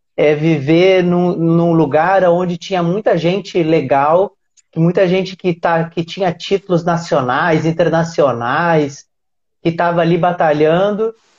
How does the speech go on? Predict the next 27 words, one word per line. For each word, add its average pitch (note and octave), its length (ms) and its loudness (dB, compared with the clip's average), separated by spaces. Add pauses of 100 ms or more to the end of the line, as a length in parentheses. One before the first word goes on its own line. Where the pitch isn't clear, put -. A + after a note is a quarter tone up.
(260)
E, C#4 100 2
poxa, D4+ 560 0
e D#3 100 2
na G3+ 180 -2
cidade G3+ 640 0
ali, G#3+ 440 0 (480)
nada. A3 680 0 (340)
Ninguém, F3+ 460 2
ninguém F#3+ 320 0
sabe, G3 800 0 (300)
ninguém F3+ 340 2
viu, G#3 640 2 (160)
ninguém F3 280 2
viu F#3+ 120 2
a F3+ 60 0
competição. F#3 920 0
Como C#4 200 0
assim, B3+ 420 -4
cara? A2+ 360 -2
Sabe? D#3 320 0
Só F#3 240 0
o, A3 300 2
só - 140 0
as G3 100 0
pessoas F3+ 360 -2
do F#3 180 2
meio. D#3+ 540 0